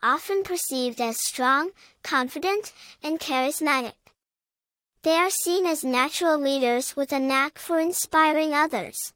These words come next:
Attractive information. The name Leroy has been used in popular culture, including film and music.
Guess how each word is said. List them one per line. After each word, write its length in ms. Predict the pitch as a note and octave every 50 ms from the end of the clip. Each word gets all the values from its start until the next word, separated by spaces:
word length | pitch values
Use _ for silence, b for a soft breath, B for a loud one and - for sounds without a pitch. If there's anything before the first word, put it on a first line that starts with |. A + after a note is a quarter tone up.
| _ _ _ _ _ _ _ _ _ _ _ _ _ _ _ _ -
Attractive 680 | - D#4 D#4 - - E4 D4+ D#4+ D#4+ - - F#4+ F4
information. 880 | D#4+ C#4 B3+ B3+ - - E4 D#4 C#4+ C4+ C4+ - - - B3 A#3 A#3 A#3+ _ _ _ _ _ _ _ _ _ _ _ _ _ _ _ _ _ _ -
The 120 | D#4+ D#4+
name 360 | D#4 D#4 E4 F#4 G#4 A4+ A4
Leroy 520 | F#4 D#4+ D4+ D4+ D4 C#4 C#4 D4 D#4 E4+ F4+
has 220 | E4+ D#4+ D4+ -
been 220 | - D#4 D4+ C#4+ C#4
used 320 | C#4 D4 D#4 F4 - -
in 140 | C#4+ C4+ C4+
popular 540 | - - C#4 C4+ C4+ - C#4+ C#4 D4 E4+ F4
culture, 580 | - - D4 C4+ C4+ - - C4+ A3 G3+ G3 B B B B B B B
including 580 | C#4 C#4 C#4 - - E4+ F4 F4 F#4 F4+ E4+
film 460 | E4 - - C#4+ C4+ C4+ C#4+ D#4 F4 F#4 -
and 180 | D4+ D#4 D#4 D#4
music. 600 | D4+ D4 C#4 C4+ - A3+ F3 - _ _ _